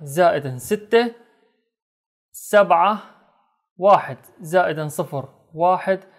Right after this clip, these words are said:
سبعة ناق-، زا-، سبعة زائدا واحد، ثمانية. فثمانمية وسبعتاش مليون هو ناتج جمع تقريب العددين. آه، التقدير الثاني هو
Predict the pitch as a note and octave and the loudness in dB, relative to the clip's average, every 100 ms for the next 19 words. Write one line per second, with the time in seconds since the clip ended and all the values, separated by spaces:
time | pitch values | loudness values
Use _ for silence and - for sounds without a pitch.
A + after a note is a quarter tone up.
0 | _ - G#3+ F#3+ E3 E3 E3 - - E3 | _ -4 0 0 -2 -4 -6 -10 -20 0
1 | G3 F#3+ - G3 F3 E3 D#3 E3 E3 D#3 | 2 2 2 0 2 0 2 0 0 -6
2 | D#3+ D3+ _ _ _ D#3 D#3 D3+ - D3+ | -8 -10 _ _ _ -2 2 2 0 -8
3 | D3 _ _ _ _ _ _ F#3+ G3 C#3 | -8 _ _ _ _ _ _ -2 -2 -2
4 | B2+ A#2+ _ _ _ _ _ _ _ E3+ | -8 -14 _ _ _ _ _ _ _ 2
5 | E3 - - - F3+ F3 F3+ F3+ E3 D#3+ | 2 0 -12 -14 -10 -8 -6 -6 -8 -2
6 | E3 D#3+ E3+ E3 - D#3+ D#3+ D#3+ D#3 D3 | -2 -2 -4 -6 -10 -10 -8 -8 -8 -6
7 | D#3+ D3+ D3+ D3 D#3 C#3+ - - _ _ | -6 -4 -6 -6 -8 -8 -12 -20 _ _
8 | _ _ _ _ - D3+ G3 A#3 A#3+ - | _ _ _ _ -18 0 2 2 -2 -8
9 | _ _ _ - F#3 F3+ E3+ E3+ D#3 D3+ | _ _ _ -2 0 0 0 0 0 -2
10 | D#3+ D#3+ D#3+ D#3 D3+ - _ _ _ - | 0 0 -2 -2 -6 -12 _ _ _ 2
11 | F#3+ F#3+ F#3+ F3 - F#3+ F3+ G3 F#3+ E3 | 6 8 8 6 2 -6 -4 -2 -2 -4
12 | G3 A#3 B3 G#3+ - A3 A3+ G#3+ G#3 B3 | -2 2 2 2 -2 2 2 2 0 -4
13 | A3 D3+ A3 G#3+ G#3 | -4 -2 2 4 4